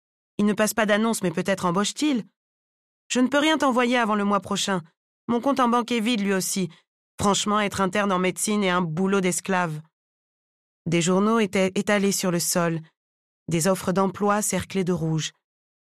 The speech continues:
Elle en ramassa un et le feuilleta, examinant des annonces qu'elle avait déjà lues. Le mot « escorte » accrocha encore une fois son regard. Ginika lui avait dit : «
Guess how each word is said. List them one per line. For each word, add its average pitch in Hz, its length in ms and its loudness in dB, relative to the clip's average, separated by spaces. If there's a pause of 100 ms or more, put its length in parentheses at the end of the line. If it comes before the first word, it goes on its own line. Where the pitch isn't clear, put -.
(240)
Elle 165 140 0
en 175 60 2
ramassa 190 560 0
un 196 220 -2
et 185 80 -4
le 185 100 0
feuilleta, 165 520 -4 (480)
examinant 214 520 2
des 196 180 0
annonces 233 320 0
qu'elle 196 140 -2
avait 196 160 0
déjà 214 260 2
lues. 175 300 -2 (760)
Le 196 120 4
mot « 226 340 4
escorte » - 680 -2
accrocha 190 460 -2
encore 185 240 -2
une 185 100 0
fois 185 160 -4
son 180 160 -4
regard. 156 480 -4 (840)
Ginika 226 440 2
lui 226 120 2
avait 196 200 2
dit : « 190 260 -2